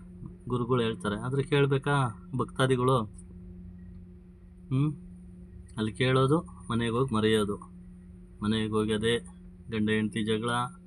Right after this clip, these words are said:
ಮಕ್ಳ ಜೊತೆ ಜಗಳ, ಹ್ಮ್? ಅಕ್ಕಪಕ್ಕದ ಮನೆಯವ್ರ ಹತ್ರ ಜಗಳ. ಗುರುಗಳು ಹೇಳಿರ್ತಾರೆ ಏನಂತ, "ತುಂಬ ಶಾಂತ ರೀತಿಯಲ್ಲಿ,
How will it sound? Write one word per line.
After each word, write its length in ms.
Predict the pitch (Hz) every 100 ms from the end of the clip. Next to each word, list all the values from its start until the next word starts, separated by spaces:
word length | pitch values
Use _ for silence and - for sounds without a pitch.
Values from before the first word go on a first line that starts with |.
| - - - - - 104
ಮಕ್ಳ 260 | 92 110
ಜೊತೆ 320 | 104 107 110
ಜಗಳ, 320 | 107 113 117 123 127 127 - - - - - - - - - - - - - - 120
ಹ್ಮ್? 240 | 127 143 -
ಅಕ್ಕಪಕ್ಕದ 400 | 104 - 110 117
ಮನೆಯವ್ರ 360 | 110 113 117 117
ಹತ್ರ 260 | - 123
ಜಗಳ. 300 | 117 113 123 127 131 123 - - - - - - - - - - 123
ಗುರುಗಳು 300 | 123 131 135
ಹೇಳಿರ್ತಾರೆ 680 | 127 127 117 110 101 101 - - - - - - -
ಏನಂತ, 300 | 117 110 104 104 104 - - - - - - - - - - - - -
"ತುಂಬ 360 | 113 113 123 110
ಶಾಂತ 420 | - 110 127 135
ರೀತಿಯಲ್ಲಿ, 680 | 123 120 131 120 127 123